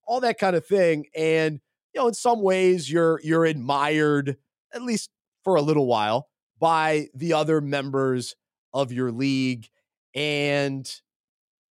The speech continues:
when you think about, you know, the, the work that you put <laughs> into this season, y-, you feel validated. Y-, you feel like, "All right,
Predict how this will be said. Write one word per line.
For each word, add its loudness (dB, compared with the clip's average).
when -6
you -6
think 0
about, 2
you -4
know, -2
the, 0
the 0
work 0
that -4
you -8
put 0
<laughs> -
into -2
this -2
season, -4
y-, -14
you -8
feel 2
validated. -4
Y-, -8
you -6
feel 0
like, 2
"All 0
right, -2